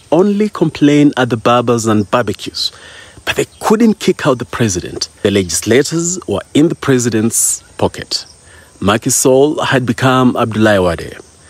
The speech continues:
The same corruption, different presidents. Same song, different musicians. That's why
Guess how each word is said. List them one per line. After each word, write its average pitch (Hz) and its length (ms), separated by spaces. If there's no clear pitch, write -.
The 90 80
same 131 400
corruption, 165 880
different 92 480
presidents. - 680
Same 120 320
song, 135 600
different 101 540
musicians. - 640
That's 151 480
why 165 180